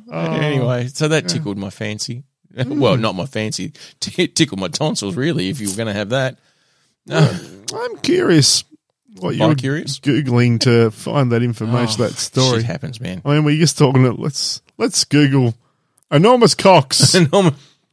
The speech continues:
Speaker 2: Don't you?
Speaker 1: <laughs> Ah.
Speaker 2: Don't you? Don't you ever just get there and go, "Enormous cocks"?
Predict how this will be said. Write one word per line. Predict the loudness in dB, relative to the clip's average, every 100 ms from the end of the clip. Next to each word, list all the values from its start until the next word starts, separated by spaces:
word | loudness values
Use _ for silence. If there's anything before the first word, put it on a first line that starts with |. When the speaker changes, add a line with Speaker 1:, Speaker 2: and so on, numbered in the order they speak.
| _ _ _
Speaker 2:
Don't | -8 -6
you? | -6 -8 _
Speaker 1:
<laughs> | 0 0 -4 -16 -16 -16 -12 -12 -14 -16 -16 -18 -20 _ _ _ _ -2
Ah. | 2 2 0 _ _ _ _ _ _ _ _ _
Speaker 2:
Don't | -4 -2 0
you? | -2 -2 -6 -12 -18 _
Don't | -12 -6
you | -2
ever | -2
just | -2 -6
get | -8 -2
there | 0 0
and | 0
go, | 0 -2 -8 _ _ _ _ _ _
"Enormous | -4 -2 -2 -4
cocks"? | -6 -6 -6 -6 -8